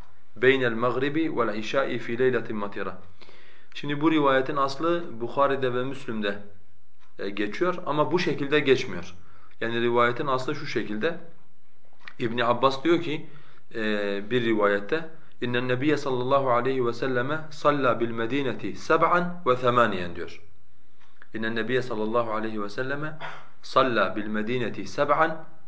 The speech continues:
ve semaniyen." Ne demek bu? Yani Peygamber aleyhissalatu vesselam semaniyen kıldı. Yani sekiz rekat kıldı demek istiyor. Öğle ile ikindiyi cem etti. Seb'an kıldı. Yani akşamla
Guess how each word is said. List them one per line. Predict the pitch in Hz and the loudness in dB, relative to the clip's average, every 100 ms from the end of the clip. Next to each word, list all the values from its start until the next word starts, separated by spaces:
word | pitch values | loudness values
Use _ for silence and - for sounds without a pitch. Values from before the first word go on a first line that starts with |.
| - | -2
ve | 110 | -2
semaniyen." | 113 110 104 90 85 - - - - - | 0 0 0 0 -4 -6 -6 -6 -6 -2
Ne | 143 | 2
demek | 156 131 120 139 | 4 2 0 -2
bu? | 190 - - - - | -2 -2 -6 -6 -4
Yani | 127 123 123 | 0 0 2
Peygamber | 127 127 131 143 | 2 4 4 4
aleyhissalatu | 131 127 127 139 131 | 4 2 0 -2 0
vesselam | 120 160 147 156 - - - | -2 0 0 -2 -4 -6 -4
semaniyen | - 127 139 143 131 107 101 | 2 4 8 6 6 2 0
kıldı. | 107 104 127 185 - - - - - - | -2 0 0 -2 -4 -6 -6 -6 -6 -2
Yani | 117 110 | 0 0
sekiz | 117 110 120 | -2 -2 0
rekat | 104 101 92 - | 0 0 -2 -2
kıldı | 90 87 | -4 -4
demek | 87 87 | -4 -4
istiyor. | - 156 156 | -4 -4 -2
Öğle | 113 123 | 2 2
ile | 123 113 | 2 0
ikindiyi | 107 104 110 | -2 -2 -2
cem | 110 92 | -2 -2
etti. | 90 - 143 156 - | -2 -4 -6 -6 -6
Seb'an | - 135 127 110 135 151 - - - - - | 0 4 6 6 6 2 -4 -6 -6 -6 -4
kıldı. | 113 107 156 196 - - - | -2 0 0 0 -6 -6 0
Yani | 127 151 | 2 2
akşamla | 131 123 147 151 165 175 | 0 0 0 2 2 0